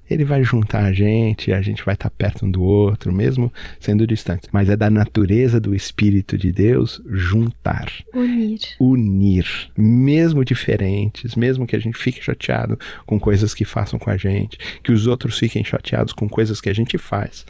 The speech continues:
Speaker 2: Isso
Speaker 1: a
Speaker 2: que
Speaker 1: gente vai exercer o
Speaker 2: significa
Speaker 1: perdão.
Speaker 2: ser família, né?
Speaker 1: O tempo
Speaker 2: Porque,
Speaker 1: todo.
Speaker 2: né, por exemplo, eu sou sua filha, a gente se machuca. Se a gente não senta pra conversar e entende que a gente erra, a gente não vai viver junto. Não adianta a gente ser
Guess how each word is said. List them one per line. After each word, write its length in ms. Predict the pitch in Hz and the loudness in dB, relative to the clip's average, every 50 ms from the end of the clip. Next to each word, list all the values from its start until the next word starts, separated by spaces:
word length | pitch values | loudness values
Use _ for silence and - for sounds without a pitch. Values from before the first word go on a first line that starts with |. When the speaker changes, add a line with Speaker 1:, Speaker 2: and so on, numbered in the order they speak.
| - - | -10 -8
Speaker 2:
Isso 220 | 359 - - 440 | -6 -4 -2 -2
Speaker 1:
a 20 | - | 0
Speaker 2:
que 120 | - 403 | 0 0
Speaker 1:
gente 100 | 370 - - - | 0 0 0 2
vai 140 | - - | 2 0
exercer 240 | 208 196 - 208 269 | 0 0 0 -2 -2
o 20 | 254 - 107 | 0 0 0
Speaker 2:
significa 120 | 254 233 160 | 2 2 2
Speaker 1:
perdão. 340 | 110 107 107 - 82 82 - | 0 0 0 -2 -4 -4 -6
Speaker 2:
ser 140 | - - 311 | -6 -6 -6
família, 500 | - - 349 370 392 359 330 285 262 233 | -2 -2 -2 0 0 2 2 2 2 2
né? 180 | 220 220 226 240 - - - - | 0 -2 -2 -4 -8 -14 -18 -6
Speaker 1:
O 40 | - | -4
tempo 120 | - 247 | -2 -2
Speaker 2:
Porque, 160 | - - - 262 247 240 | 0 0 2 2 2 2
Speaker 1:
todo. 40 | 233 | 2
Speaker 2:
né, 260 | 233 254 277 247 220 214 - - | 2 2 2 2 0 -2 -4 -4
por 100 | - 254 | -2 -2
exemplo, 260 | 247 233 226 214 220 | 0 0 0 -2 -4
eu 20 | 233 | -4
sou 120 | - 247 | -4 -6
sua 180 | 233 - 262 269 | -4 -4 -6 -6
filha, 200 | - - 240 226 | -4 -2 -2 -2
a 40 | 226 | 0
gente 180 | 202 226 233 - | 0 0 -2 -2
se 160 | - - 254 | -4 -4 -2
machuca. 580 | 247 247 262 - - - 262 226 - 214 196 - - - - - - - | -2 -2 -2 -2 -4 -4 -4 -4 -4 -6 -6 -8 -12 -20 -20 -20 -20 -8
Se 80 | - | -4
a 40 | 240 | -2
gente 180 | 240 247 - 302 | -2 -2 -2 -2
não 140 | 277 269 269 | -4 -4 -4
senta 260 | - 254 247 233 240 | -4 -4 -2 -2 -2
pra 140 | 240 240 233 | -4 -4 -4
conversar 500 | - 233 226 226 220 220 - - 240 233 | -2 -2 0 0 -2 -2 -2 -2 -2 -2
e 40 | |
entende 360 | 233 233 - 262 294 349 330 302 | 0 0 -2 -2 -2 -2 -2 -2
que 100 | - 247 | -2 -2
a 60 | 233 | 0
gente 400 | 214 240 233 226 226 - - 220 | 2 2 2 2 0 -4 -6 -6
erra, 360 | 214 214 262 359 381 330 254 233 | -4 -2 -2 -2 -2 -4 -6 -6
a 40 | 240 | -2
gente 240 | 254 285 302 311 415 | 0 0 0 0 0
não 140 | 415 480 494 | 0 0 2
vai 160 | 480 494 523 | 2 2 2
viver 280 | - 415 320 - 233 226 | 2 0 0 2 0 0
junto. 440 | 208 214 214 202 190 202 - - - - - - - | 0 -2 -2 -2 -2 -4 -8 -14 -20 -20 -20 -12 -4
Não 120 | 240 240 | -2 -2
adianta 320 | 233 247 294 359 - - | 0 0 -2 0 0 0
a 20 | 370 | 0
gente 320 | 302 269 262 247 - - | 2 2 0 -2 -4 -8
ser 320 | 240 - - 247 226 220 | -10 -6 -4 -4 -4 -4